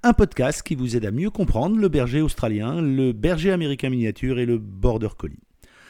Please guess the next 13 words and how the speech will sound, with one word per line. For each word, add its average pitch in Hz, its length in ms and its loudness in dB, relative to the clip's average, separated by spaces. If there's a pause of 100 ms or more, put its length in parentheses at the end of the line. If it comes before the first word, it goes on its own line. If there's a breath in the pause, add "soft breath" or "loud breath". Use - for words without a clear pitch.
(260 loud breath)
Avec 160 220 4
ce - 100 -2
podcast, - 640 0
ma 160 200 2
mission 160 500 0
est 143 80 4
la 127 120 2
même 127 360 0
que - 120 -4
depuis 110 360 -4
des 135 260 0
années, 101 240 -2 (220 soft breath)
faire - 460 -4